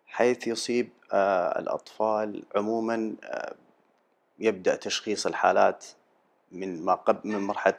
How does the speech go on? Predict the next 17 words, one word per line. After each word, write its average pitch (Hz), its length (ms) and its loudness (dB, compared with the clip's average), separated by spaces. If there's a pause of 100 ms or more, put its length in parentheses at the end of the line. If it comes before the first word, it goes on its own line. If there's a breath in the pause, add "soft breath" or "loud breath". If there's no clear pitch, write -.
ما 98 80 2
قبل 92 560 -2
الدراسة 95 840 0
أو 92 280 2
أثناء 98 400 -2
الدراسة 92 520 -2
أو 85 240 0
مع 85 180 -2
بدايتها. 92 640 -4 (840 loud breath)
آم، 107 640 4 (600)
يؤثر 117 380 2
بشكل 104 420 0
عام 104 420 2
على 90 180 0
القدرة 104 380 2
على 92 220 4
التركيز 107 1200 -6